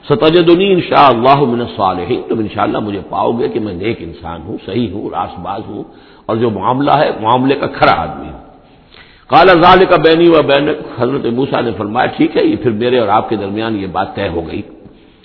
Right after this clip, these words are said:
أَيَّمَا الْأَجَلَيْنِ قَضَيْتُ، ان دونوں مدتوں میں سے جو بھی میں پوری کر دوں۔ دس سال کا آپ تقاضا نہیں کر سکتے، تقاضا آٹھ سال کا ہوگا۔ ویسے یہ کہ میں چاہوں تو دس سال پورے کر دوں، لیکن وہ میری آپشن پر ہوگا۔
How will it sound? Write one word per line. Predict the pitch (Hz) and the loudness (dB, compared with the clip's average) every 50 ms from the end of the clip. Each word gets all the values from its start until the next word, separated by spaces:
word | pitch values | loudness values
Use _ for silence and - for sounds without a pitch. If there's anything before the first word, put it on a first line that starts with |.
| _ _ | _ _
أَيَّمَا | - 180 190 190 190 170 | 0 2 4 2 2 2
الْأَجَلَيْنِ | 170 160 - - 110 113 110 110 117 123 120 110 - - | 0 -2 -2 -2 -2 -2 0 0 0 0 0 0 -4 -4
قَضَيْتُ، | 92 87 87 107 110 - - - | -8 -6 -4 -4 -4 -4 -6 -8
ان | 85 90 98 101 92 | -8 -6 -6 -4 -2
دونوں | 120 135 160 175 185 196 190 | 0 2 2 2 4 2 2
مدتوں | 170 156 147 139 151 151 147 151 | 2 0 0 0 0 0 0 -2
میں | 160 160 165 - | -2 -2 -2 0
سے | 185 165 | -2 2
جو | 156 196 208 190 | 4 4 4 4
بھی | 175 | 4
میں | 135 123 117 - - | 0 0 -4 -6 -6
پوری | 101 104 98 82 - | -8 -8 -10 -10 -12
کر | - 82 78 | -14 -14 -14
دوں۔ | 69 - - - - - _ _ _ _ _ _ _ _ _ _ | -14 -16 -20 -20 -20 -20 _ _ _ _ _ _ _ _ _ _
دس | - - 143 123 - | -4 -4 -2 0 2
سال | 147 143 156 165 156 | 4 4 4 4 2
کا | 156 147 | 0 0
آپ | 147 147 - | 0 0 -2
تقاضا | - - - 131 143 151 160 | -4 -4 -2 -4 -2 -2 -2
نہیں | 160 170 170 151 | 0 -2 -2 -2
کر | 139 135 - - | -2 -4 -4 -6
سکتے، | 113 - - 98 92 - | -8 -6 -6 -10 -10 -10
تقاضا | 98 - 104 117 127 120 - - - 135 | -10 -2 -2 0 0 0 0 2 2 2
آٹھ | 139 - - | 0 0 -4
سال | 107 98 90 - | -6 -6 -6 -8
کا | - 85 | -12 -12
ہوگا۔ | 82 78 76 73 71 - - - 78 | -12 -12 -14 -14 -16 -18 -18 -14 -12
ویسے | 82 - - - | -12 -8 -6 -4
یہ | 113 123 143 | -2 -2 -4
کہ | - 110 | -4 -6
میں | 107 110 123 123 - | -4 -2 -4 -2 0
چاہوں | - 135 156 165 165 139 | 2 4 4 4 4 2
تو | 131 101 | 0 -4
دس | - 113 - | -4 -4 -2
سال | - - 143 - | -2 -2 -2 0
پورے | - - 156 151 | 0 2 2 2
کر | - 123 117 | 0 -2 -4
دوں، | 98 95 107 - - - - - - - - | -4 -6 -8 -10 -10 -14 -20 -20 -20 -8 -4
لیکن | - 127 123 143 135 | -2 0 0 0 0
وہ | 147 151 | 2 2
میری | 147 151 156 160 - 151 | 2 2 2 2 2 2
آپشن | 170 - - - 127 110 - | 0 -2 -2 -4 -4 -4 -4
پر | - - | -8 -10
ہوگا۔ | - 76 80 69 64 | -10 -10 -12 -12 -14